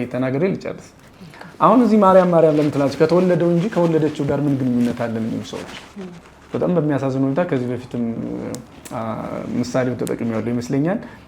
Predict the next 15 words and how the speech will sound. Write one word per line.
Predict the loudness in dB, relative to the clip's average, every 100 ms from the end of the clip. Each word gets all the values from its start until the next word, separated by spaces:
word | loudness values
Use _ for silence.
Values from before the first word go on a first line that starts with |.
| -14 -4
አንድ | 0 0 0 0
ሌላ | 0 0 -2
ሰው | -4 -6 -6 -8
ምን | -4 -2
ሲል | -2
ሰማሁት? | -2 -2 -2 -4 -4 -6 -6
አንድ | -6 -4
ታዋቂ | -4 -4 -6 -8 -8
ፓስተር | -8 -12 -12 -14 -14 -20 -20 -20 -20 -20 -20 -20 -20 -20 -20 -20 -20 -20 -8 -2
«እዚህ | 0
ሸራተን | 2 2 2 2
አንድ | 2 2
ባለስልጣን | 0 -2 -6 -4 -4
መጣ» | -4 -6
አለ። | -8